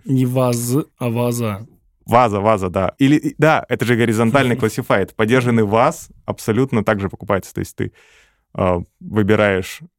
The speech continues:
Speaker 2: товар, контактируешь с, э, человеком, который его продаёт, дальше вы как-то сами организуете сделку, сами всё придумываете.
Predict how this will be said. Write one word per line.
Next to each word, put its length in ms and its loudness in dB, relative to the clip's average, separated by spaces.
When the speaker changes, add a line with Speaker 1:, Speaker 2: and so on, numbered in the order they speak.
Speaker 2:
товар, 420 -2
контактируешь 960 -2
с, 220 -18
э, 320 -4
человеком, 440 0
который 280 -2
его 240 -2
продаёт, 640 0
дальше 320 -6
вы 120 -4
как-то 260 -4
сами 360 2
организуете 720 0
сделку, 440 -2
сами 280 -2
всё 200 -4
придумываете. 720 -4